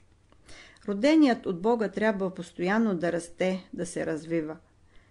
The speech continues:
Много от неговите убеждения и разбирания за нещата ще се изменят. Ще бъде жалко,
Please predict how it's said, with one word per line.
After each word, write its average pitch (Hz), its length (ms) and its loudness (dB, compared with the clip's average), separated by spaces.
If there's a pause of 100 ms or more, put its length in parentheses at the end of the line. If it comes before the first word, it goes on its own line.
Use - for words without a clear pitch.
(360)
Много 262 300 2
от 220 140 2
неговите 185 460 0
убеждения 180 760 0
и 170 100 -2
разбирания 180 640 -2
за 156 100 -4
нещата 180 480 -2
ще - 180 -12
се - 140 -8
изменят. 165 680 -2 (720)
Ще - 220 -6
бъде 175 320 -2
жалко, 190 680 0